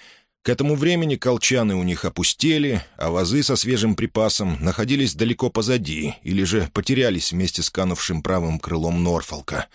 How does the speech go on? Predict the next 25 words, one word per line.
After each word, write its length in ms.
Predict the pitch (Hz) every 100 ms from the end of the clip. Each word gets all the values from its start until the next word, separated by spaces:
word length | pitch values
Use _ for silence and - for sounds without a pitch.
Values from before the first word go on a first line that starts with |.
| - - _ -
Уильям 480 | 98 175 160 160 160
Невилл 420 | 170 165 160 123 -
позволил 420 | 107 113 143 135
своим 360 | - - 117 120
лучникам 500 | 131 113 107 101 90
отбежать 400 | 80 90 110 -
настолько, 540 | 95 - 147 147 -
чтобы 260 | - 85 90
они 140 | 95
смогли 320 | - 95 104
снова 440 | - 107 110 85 -
экипироваться 680 | - - 82 82 113 - 90
необходимым 640 | 85 - 87 90 87 80
боезапасом. 840 | 85 85 80 - 80 - 73 64 - - - - _ _ -
Ждать 320 | 73 92 101
ответа 380 | 95 98 113 101
со 120 | 104
стороны 360 | - 104 101 101
ланкастерцев, 880 | 95 92 120 123 113 98 - -
как 200 | - 92
он 120 | 98 90
и 40 |
предполагал, 720 | 82 76 85 85 87 92 80 -
пришлось 400 | 95 - 95 85
недолго. 640 | 92 85 98 82 76